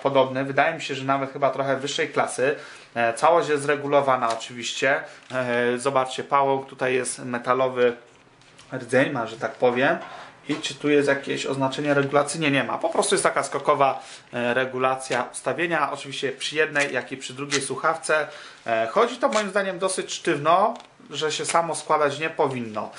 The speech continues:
E, same słuchawki, no, możecie widzieć,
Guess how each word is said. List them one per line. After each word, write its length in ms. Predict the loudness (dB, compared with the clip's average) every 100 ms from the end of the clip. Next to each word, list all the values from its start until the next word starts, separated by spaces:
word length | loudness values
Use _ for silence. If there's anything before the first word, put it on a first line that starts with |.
| -10 -10 -8
E, 280 | 0 2 2
same 280 | 2 2 2
słuchawki, 640 | -2 0 -2 0 -2 -2 -8
no, 200 | -4 -4 -4 -6
możecie 360 | -2 0 0 -2
widzieć, 460 | -4 2 4 4